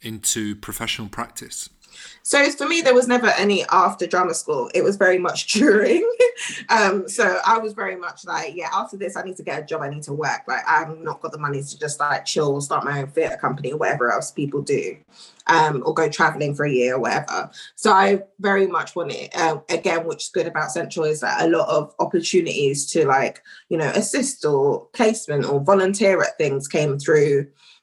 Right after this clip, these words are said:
Speaker 2: um, your emails. Um, so it was actually a volunteering experience with Theatre, Theatre Royal Stratford East in, like, two thousand and eight with their, um, ifia Festival, which is International Festival of Emerging Artists at the time, which was such a cool festival.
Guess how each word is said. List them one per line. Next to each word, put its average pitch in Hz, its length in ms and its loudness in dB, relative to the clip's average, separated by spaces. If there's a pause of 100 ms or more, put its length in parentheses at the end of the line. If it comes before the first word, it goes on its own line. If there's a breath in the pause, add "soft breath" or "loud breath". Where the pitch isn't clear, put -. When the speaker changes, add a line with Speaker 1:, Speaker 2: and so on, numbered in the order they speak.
(140)
Speaker 2:
um, 151 760 0
your 120 220 2
emails. 123 840 -6
Um, 165 540 2
so 151 500 2
it 160 140 2
was 175 180 -2
actually 170 360 0
a 160 80 -2
volunteering 160 600 -2
experience - 460 -2
with 147 180 -6
Theatre, 147 280 0 (200)
Theatre 247 240 2
Royal 208 140 2
Stratford 185 320 0
East 175 180 0
in, 139 80 -6
like, 143 220 -6
two 160 160 -10
thousand 156 320 0
and 143 200 -2 (580 soft breath)
eight 175 200 4
with 151 240 0
their, 156 480 -2
um, 151 440 -2
ifia 165 400 -2
Festival, 139 400 -4
which 110 160 -6
is 143 160 -12
International 143 500 -8
Festival 147 340 -8
of 135 80 -10
Emerging 139 320 -4
Artists - 420 -4
at - 140 -4
the - 40 -10
time, 147 300 2
which - 160 -14
was 139 100 -8
such - 220 -8
a 156 40 -8
cool 147 200 -4
festival. - 540 -8